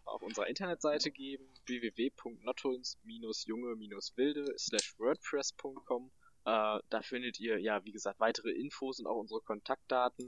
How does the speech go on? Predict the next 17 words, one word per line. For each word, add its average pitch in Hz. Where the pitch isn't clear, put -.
ähm, 110
und 107
weitere 156
Folgen 143
des -
Podcasts. -
Äh, 107
ja, 95
kontaktiert 139
uns 135
da 123
gerne, 117
wir 104
freuen 120
uns 113
da 107
immer 110